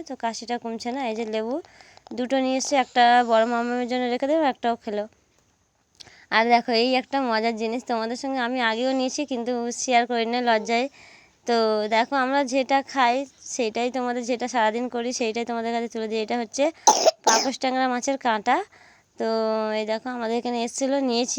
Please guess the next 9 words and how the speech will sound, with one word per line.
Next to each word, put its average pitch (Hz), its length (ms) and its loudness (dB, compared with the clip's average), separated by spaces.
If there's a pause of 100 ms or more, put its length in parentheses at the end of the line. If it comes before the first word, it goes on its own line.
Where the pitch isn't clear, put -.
এক 220 140 2 (140)
কেজি 247 280 -2 (100)
আড়াইশো 233 420 4
আছে 233 300 2
এখানে, 226 280 -2 (140)
মানে, 214 240 -6 (540)
উম, 226 240 -6 (140)
একটু 254 320 -6
দাম 254 180 4